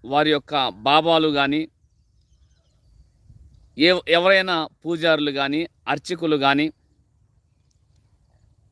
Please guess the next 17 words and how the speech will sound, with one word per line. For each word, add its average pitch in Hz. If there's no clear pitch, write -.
అలాగే 185
ఈ 165
మతోన్మాదులు 185
చిన్నజీఆర్ 185
గారు 175
పెంచి 170
పోషిస్తున్న 156
ఆల్ 175
స్టేషన్ 165
డాగ్స్ -
కరుణాకర్ 160
సుగుణాగాడు 156
కానీ, 147
రాధా 156
మనోహర్ 156
దాస్ 135
కానీ, 147